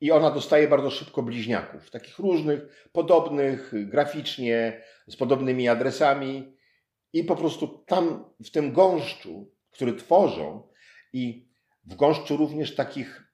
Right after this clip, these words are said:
gąszczu, w gąszczu informacji różnych, sprzecznych ze sobą,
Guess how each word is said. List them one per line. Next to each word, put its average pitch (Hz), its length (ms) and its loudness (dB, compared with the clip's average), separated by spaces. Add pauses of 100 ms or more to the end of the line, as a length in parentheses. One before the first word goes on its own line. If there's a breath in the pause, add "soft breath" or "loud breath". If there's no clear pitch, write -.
gąszczu, 139 500 -2
w 101 80 -16
gąszczu 156 320 0
informacji 143 1080 -2 (520)
różnych, 120 720 2 (200)
sprzecznych - 640 -2
ze 82 140 -10
sobą, 69 560 -18